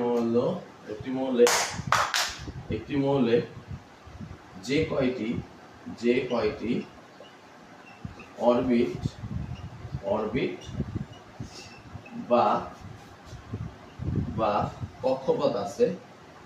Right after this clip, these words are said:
কক্ষপথ আছে, তা তত নাম্বার পর্যায়ে অবস্থিত, তত নং পর্যায়ে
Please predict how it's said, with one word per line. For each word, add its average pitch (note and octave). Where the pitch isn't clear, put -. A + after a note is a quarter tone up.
কক্ষপথ C#3
আছে, -
তা A2+
তত -
নাম্বার C3+
পর্যায়ে A#2+
অবস্থিত, -
তত A2+
নং A#2
পর্যায়ে G2+